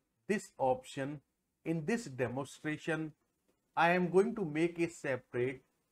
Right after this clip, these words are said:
video on ingress controller for A K S cluster. In the security action, you can enable this cluster as a private cluster.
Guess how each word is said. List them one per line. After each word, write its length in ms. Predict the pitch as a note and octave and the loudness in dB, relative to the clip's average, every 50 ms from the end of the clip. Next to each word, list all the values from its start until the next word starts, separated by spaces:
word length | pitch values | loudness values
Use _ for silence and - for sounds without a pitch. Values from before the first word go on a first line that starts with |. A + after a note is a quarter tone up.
| _ - | _ -12
video 720 | B2+ B2 C3+ D#3+ D#3+ D3 C#3 D3 D3+ D#3 D#3+ E3+ F3 F3 - _ - | -8 -4 -2 0 0 0 0 2 4 4 4 4 0 -2 -8 _ -4
on 420 | C3 B2 A#2+ A#2+ A#2+ B2 B2+ B2+ - _ _ _ _ _ _ - | -2 0 2 0 0 -2 -4 -8 -12 _ _ _ _ _ _ -10
ingress 520 | C#3 D3 D#3 C#3+ - D3 D#3 E3+ E3+ - - | -6 -6 -4 -2 -2 0 0 -2 -2 -4 -6
controller 680 | - C#3 A#2+ A#2+ A#2+ A#2+ A#2 A2+ A2+ A#2+ C3+ D3 E3+ - _ _ _ _ _ _ _ _ _ _ _ | -4 -4 -4 -2 -2 -2 -2 0 0 0 0 -2 -4 -6 _ _ _ _ _ _ _ _ _ _ _
for 220 | - D#3+ D#3+ D#3+ - - | -2 -2 -2 -2 -2 -4
A 120 | C3+ C3+ | -6 -6
K 200 | B2+ - C3 C3+ | -4 -4 -4 -2
S 180 | D3+ D#3 - - _ - | -2 -4 -4 -8 _ -6
cluster. 640 | B2+ A#2+ A#2+ A#2+ A#2+ - _ - D3 E3+ E3+ E3+ _ _ _ _ _ _ _ _ _ _ _ _ _ _ _ _ _ _ _ _ _ _ _ _ _ _ _ - | -4 -2 -2 -4 -6 -10 _ -6 -4 -4 -4 -6 _ _ _ _ _ _ _ _ _ _ _ _ _ _ _ _ _ _ _ _ _ _ _ _ _ _ _ -4
In 140 | E3+ F3+ | -2 -2
the 100 | F3 G#3+ | 0 -2
security 600 | G3 - G3+ F#3 F#3+ F#3 F#3 F#3+ F#3+ G3 G3+ F#3+ | -2 -4 -6 -2 2 4 4 4 2 0 -6 -4
action, 540 | C3+ C3 B2+ - - - B2 A#2+ B2 B2+ B2+ - _ _ _ _ _ _ _ _ - | -4 -4 -6 -6 -6 -6 -6 -4 -6 -8 -10 -14 _ _ _ _ _ _ _ _ -10
you 220 | B2+ C#3+ F#3+ G3+ F3+ | -4 -2 -2 -2 -2
can 240 | F#3+ G#3 G#3 F#3+ F#3+ - | -2 -2 -2 -4 -4 -6
enable 580 | C#3+ C3+ C3+ B2+ B2 A#2+ B2 B2+ B2+ C3+ C3+ - _ _ _ _ _ _ _ _ _ _ _ _ _ _ _ _ - | -4 -2 0 0 0 0 0 -2 -2 -2 -6 -12 _ _ _ _ _ _ _ _ _ _ _ _ _ _ _ _ -2
this 220 | - G#3+ A3 A3 - | 0 0 0 0 -4
cluster 680 | - C#3+ C3 C3 B2+ - - - C3+ C3 B2+ C3+ C3 - _ _ _ - | -2 0 2 2 2 0 -2 -4 -2 -2 -2 -4 -8 -14 _ _ _ -4
as 320 | C#3+ D3+ E3+ E3+ E3+ - - - | 0 2 2 2 0 -2 -8 -4
a 260 | C3+ B2+ B2 A#2 A#2 A#2+ _ _ _ _ _ _ | -4 -2 -2 -4 -6 -8 _ _ _ _ _ _
private 540 | - C#3+ C#3 C3+ C3 B2+ C#3+ D#3+ D#3+ - _ | -2 2 2 4 4 2 0 0 -2 -4 _
cluster. 600 | - B2+ B2 B2+ B2+ - - - D3 D3 D#3 D#3 | -4 -2 -2 -2 -4 -6 -8 -6 -4 -4 -4 -6